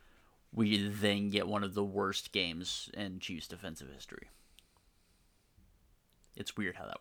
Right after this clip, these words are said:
works. But, no, I mean, it's, I don't understand how this team does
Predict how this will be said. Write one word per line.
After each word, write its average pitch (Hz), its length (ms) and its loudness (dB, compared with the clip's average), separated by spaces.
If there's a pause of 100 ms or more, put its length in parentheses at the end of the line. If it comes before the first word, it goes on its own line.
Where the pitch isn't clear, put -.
works. - 340 -14 (1500)
But, 90 480 6 (1080)
no, 131 120 2
I 92 200 4
mean, 98 220 -2
it's, 107 480 -2 (560)
I 123 120 6
don't 120 200 4
understand 92 640 0 (420)
how 90 360 4
this 95 180 -6
team 92 360 -4
does 92 640 -4